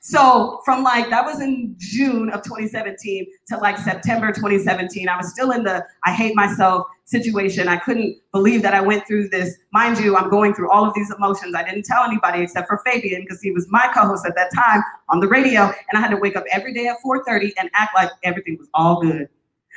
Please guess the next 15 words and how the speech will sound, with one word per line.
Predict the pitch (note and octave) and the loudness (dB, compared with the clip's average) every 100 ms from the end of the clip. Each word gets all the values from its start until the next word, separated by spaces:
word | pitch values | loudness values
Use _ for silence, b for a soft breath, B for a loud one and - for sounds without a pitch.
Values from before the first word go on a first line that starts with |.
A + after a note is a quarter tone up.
| B | B
Okay, | C#4 C4+ | 0 2
let's | B3 B3 | 2 2
talk | C#4 | 0
about | A#3+ A#3+ | 2 2
the | C4 | 2
Kardashians. | B3+ A#3 A3+ C4 C4+ F3+ - - | 4 4 4 4 2 0 0 -4
<laughs> | - - | -4 0
Okay, | A3 B3+ A#3 A3+ - | 0 2 2 0 -6
so | - F3 D#3+ D3 - - | -10 -8 -6 -10 -10 -2
they | F3+ | 2
have | G3+ F#3+ | 2 2
another | F#3+ G#3 C4 | 0 0 2
baby | B3+ A#3 C4+ | 0 2 2
named | B3+ C4+ | 2 0
North. | C4+ G3 G3 | -2 -2 -2